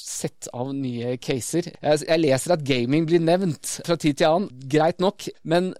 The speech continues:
eh, jeg vil også tro at ting som, eh, distant surgery, remote surgery, altså du begynner å komme inn på områder hvor du kan begynne å gjøre ting som faktisk kan forandre store yrkesgrupper også, hvordan vi gjør ting i dag,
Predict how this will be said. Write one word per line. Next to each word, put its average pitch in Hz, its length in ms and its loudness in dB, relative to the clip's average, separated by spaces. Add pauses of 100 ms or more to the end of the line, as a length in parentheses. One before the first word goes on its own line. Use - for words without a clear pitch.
(120)
eh, 156 480 2
jeg 165 80 0
vil 156 160 0
også 160 240 -4
tro 131 300 -6
at - 420 -6
ting 127 180 -4
som, 135 400 -4
eh, 127 880 -10
distant 123 600 -8
surgery, 131 500 -4 (100)
remote 131 380 -4
surgery, 131 480 -6
altså 135 200 -8
du 139 60 -4
begynner 139 220 -4
å - 80 -12
komme 131 400 -6
inn 120 140 -6
på 139 180 -6
områder 120 480 -4 (400)
hvor 131 80 -8
du 135 80 -2
kan 147 160 -4
begynne 139 240 -2
å 135 140 -8
gjøre 120 420 -2
ting 135 180 -6
som 143 140 -8
faktisk - 380 -12
kan 135 100 -8
forandre 113 560 -6
store 127 480 -8
yrkesgrupper 123 640 -10
også, 160 240 -6
hvordan 131 220 -6
vi 123 100 -6
gjør 120 180 -6
ting 123 220 -8
i 123 80 -4
dag, 131 160 -4